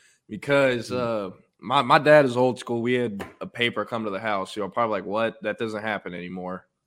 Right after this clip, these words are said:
Speaker 1: um, at least in their neighborhood. But, uh, I would read the Austin American-Statesman every morning, the sports section.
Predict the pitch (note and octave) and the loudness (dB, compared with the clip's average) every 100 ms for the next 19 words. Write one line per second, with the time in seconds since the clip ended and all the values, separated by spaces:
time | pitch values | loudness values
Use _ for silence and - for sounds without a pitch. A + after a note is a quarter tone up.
0 | _ F#2 F#2+ F#2 F2+ F#2+ G#2 A#2 - G2+ | _ -12 -10 -8 -12 -10 -6 -6 -4 -4
1 | A2 G2+ F#2+ F2 F#2+ F2 - _ _ _ | -2 -2 -4 -6 -8 -10 -12 _ _ _
2 | _ _ _ G2+ B2 B2 B2 A#2 B2+ C#3+ | _ _ _ 0 4 6 6 6 8 8
3 | B2 F#3 G3+ B2 A#2 A#2+ E3 - C#3+ C#3+ | 8 6 4 0 2 4 4 2 2 2
4 | C#3 A2+ - E3+ E3 A#2 A2 G2 _ _ | 2 -2 4 4 4 -2 -6 -8 _ _
5 | - C3 B2+ A2+ A#2+ C3 F#2 D#2 - - | 0 2 2 2 2 0 0 -8 -8 -2
6 | C3+ B2+ G2+ F#2+ - F#2 | -2 -2 -4 -6 -8 -12